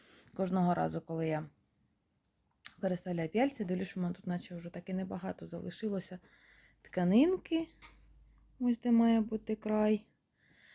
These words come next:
то є надія, що, можливо, якщо я дуже сильно постараюся, то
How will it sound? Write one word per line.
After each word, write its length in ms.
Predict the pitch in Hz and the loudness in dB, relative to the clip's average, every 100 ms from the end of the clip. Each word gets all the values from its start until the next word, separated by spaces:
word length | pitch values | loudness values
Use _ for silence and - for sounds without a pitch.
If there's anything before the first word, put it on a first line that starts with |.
| - - - - _ _ _ _ | -20 -20 -20 -20 _ _ _ _
то 100 | - | 0
є 180 | 247 269 | 6 8
надія, 500 | 247 208 214 240 214 | 10 8 8 8 8
що, 340 | - - 220 196 - - - - - _ _ _ _ | 4 0 2 2 -2 -14 -18 -20 -20 _ _ _ _
можливо, 760 | 190 190 202 233 220 208 202 190 - - | -4 0 6 8 8 6 2 0 -8 -16
якщо 300 | 202 202 214 | -12 -6 -2
я 140 | 202 | 0
дуже 240 | 196 202 196 | 0 -2 -2
сильно 320 | 208 202 190 | 0 0 -2
постараюся, 920 | 196 185 185 190 240 240 233 226 226 - _ - - - _ - | -6 -10 -4 2 4 4 2 -4 -4 -6 _ -20 -20 -20 _ -8
то 640 | 190 196 190 190 185 180 | -4 -2 -2 -2 -4 -6